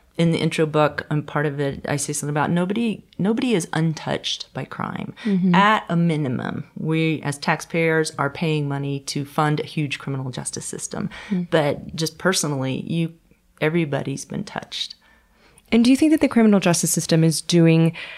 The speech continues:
Speaker 2: enough to prevent further crimes, or do you think it's just super fucked? Like our prison system, is it making things worse? Is it making anything better?
Speaker 1: Yeah, I think it's pretty super fucked. Yeah.
Speaker 2: Okay.
Speaker 1: <laughs> Yeah. It's, um,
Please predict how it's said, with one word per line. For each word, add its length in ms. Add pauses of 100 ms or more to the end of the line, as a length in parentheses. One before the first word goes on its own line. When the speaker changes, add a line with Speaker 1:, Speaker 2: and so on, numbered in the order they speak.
(800)
Speaker 2:
enough 360
to 180
prevent 640 (260)
further 880 (420)
crimes, 460
or 80
do 60
you 80
think 120
it's 180
just 640
super 640
fucked? 440 (120)
Like 220
our 120
prison 320
system, 340
is 140
it 240
making 340
things 240
worse? 360
Is 140
it 60
making 260
anything 300
better? 340 (140)
Speaker 1:
Yeah, 180
I 40
think 180
it's 120
pretty 260
super 560
fucked. 480
Yeah. 100
Speaker 2:
Okay. 1000
Speaker 1:
<laughs> 60
Yeah. 280 (320)
It's, 260
um, 440